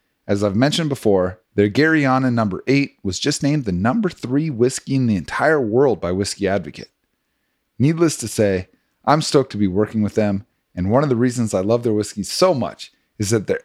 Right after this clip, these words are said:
excellent pairings with a good cigar. And speaking of, as you know, we do have our own special release of cigars that you can purchase at a terrific price as a listener of the show. Until now, you've been able to order your own bundle of ten for just a hundred sixty-nine dollars,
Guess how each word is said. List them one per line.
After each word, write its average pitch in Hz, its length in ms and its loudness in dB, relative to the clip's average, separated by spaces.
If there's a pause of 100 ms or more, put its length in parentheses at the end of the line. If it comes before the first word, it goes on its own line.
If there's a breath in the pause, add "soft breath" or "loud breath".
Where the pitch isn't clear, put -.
excellent 143 440 0
pairings 101 380 -2
with 87 160 -10
a - 20 -10
good 92 200 -2
cigar. - 420 -8 (960)
And - 100 -12
speaking 135 460 0
of, 73 300 -6 (1120)
as 135 260 2
you 170 80 2
know, 117 340 -2 (480)
we 107 80 2
do 131 180 4
have 143 240 2
our 113 120 0
own 135 220 2
special 127 440 0
release 104 360 -2
of 87 80 -10
cigars 92 440 -2
that 95 100 -6
you 123 120 -2
can 104 160 -4
purchase 98 440 -4
at 95 120 0
a 87 120 -2 (100)
terrific - 520 0
price 92 340 -2
as 76 120 -10
a 80 80 -10
listener 92 360 -4
of 80 80 -8
the 85 60 -8
show. - 340 -8 (760)
Until 123 300 2
now, 127 380 -2 (340)
you've 131 160 0
been 139 100 -2
able 131 220 0
to 113 60 0
order 123 280 0
your 110 160 0
own 120 280 0
bundle 120 320 2
of 101 100 -6
ten 139 240 -2
for 123 120 -10
just 95 200 -10
a 101 60 -4
hundred 110 260 -2
sixty-nine 104 520 -4
dollars, 127 500 0